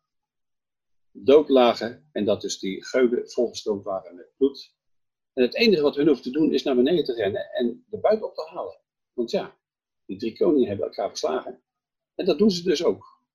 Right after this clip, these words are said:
Dus ze rennen met z'n allen naar beneden. En ik denk dat ze gewoon hun wapens achterwege hebben gelaten. En waarom zou je wapens meenemen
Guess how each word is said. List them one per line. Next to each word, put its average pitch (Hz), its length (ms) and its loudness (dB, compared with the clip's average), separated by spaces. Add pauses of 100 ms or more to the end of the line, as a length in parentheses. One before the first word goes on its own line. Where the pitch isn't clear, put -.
Dus 139 160 0
ze - 320 -8
rennen 156 360 4
met 135 100 -2
z'n - 80 -2
allen 143 220 0
naar 110 100 0
beneden. 135 440 -2 (340)
En 110 100 -8
ik 104 100 -4
denk 110 160 2
dat 104 100 -2
ze - 120 -6
gewoon 104 240 -4
hun 92 120 -4
wapens - 680 -2
achterwege 113 500 0
hebben 98 220 -4
gelaten. 98 340 -6
En 90 40 -8
waarom 107 200 -2
zou 101 140 -2
je 87 60 -4
wapens 107 320 0
meenemen 95 500 -8